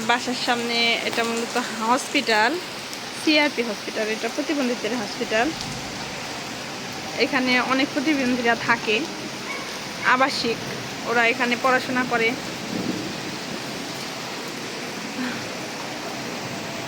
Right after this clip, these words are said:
আজান দিচ্ছে, শুকর আলহামদুলিল্লাহ, অনেক সুন্দর ধ্বনি। আমার বাসার পাশে মসজিদ,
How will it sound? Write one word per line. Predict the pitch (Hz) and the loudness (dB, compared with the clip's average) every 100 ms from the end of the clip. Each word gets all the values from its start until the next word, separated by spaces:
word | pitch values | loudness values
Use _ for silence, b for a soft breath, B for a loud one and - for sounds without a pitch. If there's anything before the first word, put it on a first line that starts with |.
| - - - - | -6 -8 -6 2
আজান | 247 240 240 233 | 4 6 6 4
দিচ্ছে, | 247 - 285 269 330 - - - - - - - - - - - - - - - - | 0 2 4 6 4 0 -4 -6 -6 -4 -2 -2 -4 -4 -4 -4 -4 -4 -4 -4 -4
শুকর | - 262 233 | 0 2 6
আলহামদুলিল্লাহ, | 226 247 220 226 226 226 240 | 6 4 4 4 6 6 6
অনেক | 226 226 - | 6 4 2
সুন্দর | - 262 254 247 | 2 4 6 4
ধ্বনি। | 214 220 214 233 247 - - - - - - - - - - - - - - - - - | 4 2 4 2 0 -4 -4 -4 -4 -4 -4 -2 -2 -2 -2 -4 -4 -4 -4 -4 -4 0
আমার | - 233 233 | 2 4 6
বাসার | 240 262 254 | 4 6 4
পাশে | 247 247 254 | 4 4 6
মসজিদ, | 247 247 - 233 | 6 6 4 4